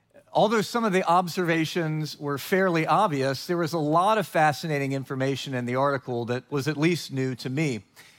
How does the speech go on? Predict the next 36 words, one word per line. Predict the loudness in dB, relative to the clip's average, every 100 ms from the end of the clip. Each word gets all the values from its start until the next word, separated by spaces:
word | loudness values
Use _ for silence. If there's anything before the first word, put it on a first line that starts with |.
| _ _ -12
Uh, | -12 -6
for | 0 2
example, | 2 0 0 2 2
I | 2
was | 0
surprised | -6 0 2 2 0
to | -4
learn | -2 0 0 -2
that | -6
the | -10
scientific | -6 0 2 0 -2 -2 -2
literature | -2 -2 0 -2 -4 -4 0
on | 0 0
forgiveness | -2 -2 0 0 0 -2 -4 -16 -20 -20 -2
only | 0 2 0
dates | 2 0 -2 -2
back | 0 2 0 -2
to | -4
nineteen | 0 0 -2 -8 -8 -4 -4 -4 -6 -10 -6
eighty-nine. | -4 -2 0 0 -2 -6 -12 _ -6
That | -6
was | -4
surprising | -6 0 2 2 0
to | -4
me. | -2
I | 0
would | 0 0
have | 0
guessed | 0 -2 -4
it |
would | -6
have | -6
gone | -2 -2 0
back | 0 -2 -2 _ _ _ _ _ _
much | -2 -2
further. | -2 -2 -2 -2 -8